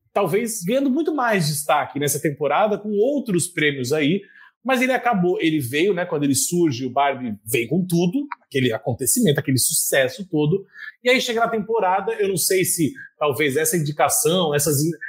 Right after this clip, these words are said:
essas não indicações ao Oscar aí também deixaram ele um pouco mais de lado. Então, Carbone, o que que você acha? O que aconteceu com Barbie? Que podia tá assim agora, nesse nível,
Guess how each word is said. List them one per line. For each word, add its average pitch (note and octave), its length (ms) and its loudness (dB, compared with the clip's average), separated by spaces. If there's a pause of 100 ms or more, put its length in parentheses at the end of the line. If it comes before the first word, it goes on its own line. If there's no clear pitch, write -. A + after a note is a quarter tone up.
(140)
essas D#3 300 2
não G#3 340 2
indicações D3+ 640 -2
ao C3 140 2
Oscar C#3 400 -2
aí C3+ 260 2 (320)
também C3+ 440 -2 (240)
deixaram C#3 500 2
ele C3 380 0 (240)
um B2+ 80 -2
pouco D3+ 220 2
mais C3+ 200 0
de B2+ 60 -10
lado. F3 320 0
Então, F3+ 160 -8
Carbone, G3+ 320 2
o - 20 -2
que B3+ 80 -6
que C4+ 140 -6
você D4+ 380 0
acha? E3 500 0
O - 340 -12
que - 80 -4
aconteceu A3 480 0
com G3 140 -6
Barbie? B2 440 0 (220)
Que A3 120 -2
podia A3 320 2
tá G#3+ 180 0
assim G3+ 300 -4
agora, F3 340 2 (220)
nesse A#3+ 400 2
nível, G#3 340 2